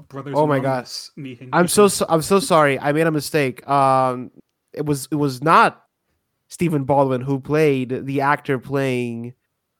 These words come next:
Speaker 2: Alec Baldwin's character in Thirty Rock. It was William Baldwin, I think. Jesus, they all look the same.
Speaker 1: They
Speaker 2: No
Speaker 1: all
Speaker 2: offense to the
Speaker 1: look
Speaker 2: Baldwins, but you all look the
Speaker 1: um,
Speaker 2: same. <laughs>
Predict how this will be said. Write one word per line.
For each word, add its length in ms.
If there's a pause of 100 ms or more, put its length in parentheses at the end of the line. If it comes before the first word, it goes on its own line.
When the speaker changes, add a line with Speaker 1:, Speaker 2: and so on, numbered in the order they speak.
(200)
Speaker 2:
Alec 320
Baldwin's 420
character 760 (1000)
in 120
Thirty 240
Rock. 500 (880)
It 100
was 140
William 360
Baldwin, 500 (1040)
I 60
think. 420 (760)
Jesus, 480 (100)
they 140
all 260
look 140
the 80
same. 340 (1000)
Speaker 1:
They 80
Speaker 2:
No 80
Speaker 1:
all 100
Speaker 2:
offense 240
to 60
the 80
Speaker 1:
look 80
Speaker 2:
Baldwins, 380
but 160 (120)
you 100
all 140
look 140
the 60
Speaker 1:
um, 40
Speaker 2:
same. 300 (260)
<laughs> 80